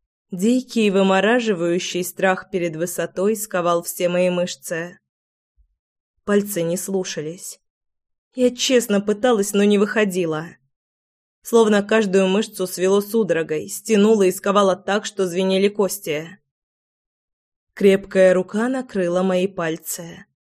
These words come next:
Тёплое прикосновение, успокаивающее поглаживание. Без нажима. Просто кожа к коже, легко, но настойчиво, разгоняя кровь по напряжённым конечностям. "П-,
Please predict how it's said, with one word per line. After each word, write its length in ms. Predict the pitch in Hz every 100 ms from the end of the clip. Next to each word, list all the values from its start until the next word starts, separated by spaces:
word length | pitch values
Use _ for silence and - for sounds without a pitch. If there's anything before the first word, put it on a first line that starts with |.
| _ _ _ _ -
Тёплое 300 | 269 240 208
прикосновение, 880 | 196 196 190 185 175 180 214 190 175
успокаивающее 960 | 185 208 208 220 180 170 180 - 170
поглаживание. 1040 | 175 175 165 185 208 190 180 170 165 180 202 _ _ _ _ _ _
Без 260 | 196 208 208
нажима. 760 | 220 233 220 220 185 151 139 156 185 - _ _ _ _ _ _
Просто 440 | 262 269 - 226
кожа 440 | 220 - 233 214 185
к 180 | -
коже, 520 | _ 220 220 202 165 175
легко, 480 | 196 196 202 240
но 120 | 214 185
настойчиво, 1000 | 180 - 226 226 190 - 165 147 160 - _ _ _
разгоняя 540 | 190 175 190 196 185
кровь 300 | 180 185 202 202
по 80 |
напряжённым 600 | 175 196 180 180 180 175
конечностям. 960 | 190 196 185 190 180 170 - 175 180 196 _ _ _ _ _ _ _ _ _ _
"П-, 120 | 196